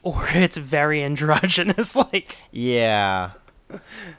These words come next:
Speaker 1: they're either lovers or siblings, <laughs>
Speaker 2: Well,
Speaker 1: like
Speaker 2: one, one thing worth mentioning, too, and again, this goes to the, the card trick where if,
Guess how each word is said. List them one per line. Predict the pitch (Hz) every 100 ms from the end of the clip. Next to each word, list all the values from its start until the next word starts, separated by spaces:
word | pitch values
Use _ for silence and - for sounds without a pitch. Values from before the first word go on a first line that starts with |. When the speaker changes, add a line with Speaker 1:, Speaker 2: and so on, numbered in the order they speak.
| - 170 -
Speaker 1:
they're | 175 185
either | 185 170 156
lovers | 160 170 185 160
or | 160 143
siblings, | - 175 151 165 269 214 156 - -
<laughs> |
Speaker 2:
Well, | 170 156
Speaker 1:
like | 156
Speaker 2:
one, | 170 196 175
one | 175 196
thing | 208 185
worth | 160 156 160
mentioning, | 147 - 139 127
too, | - 151
and | 127
again, | 123 139 131
this | 131
goes | - 139 127
to | 123
the, | 117 - -
the | 120
card | 143 135 127
trick | 135 -
where | 117 113
if, | 143